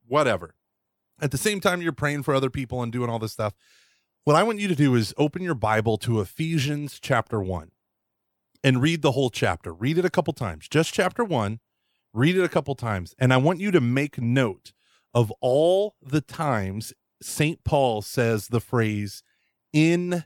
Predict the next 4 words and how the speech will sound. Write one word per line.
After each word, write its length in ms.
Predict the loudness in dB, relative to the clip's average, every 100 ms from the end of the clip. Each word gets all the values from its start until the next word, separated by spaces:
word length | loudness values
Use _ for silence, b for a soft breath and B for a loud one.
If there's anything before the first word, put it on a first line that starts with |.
| _ _ _ _ _
Christ," 640 | -2 2 2 2 -4 -8 -4
or 160 | -2
"In 240 | 0 0 0
Jesus," 640 | -2 0 0 2 2 0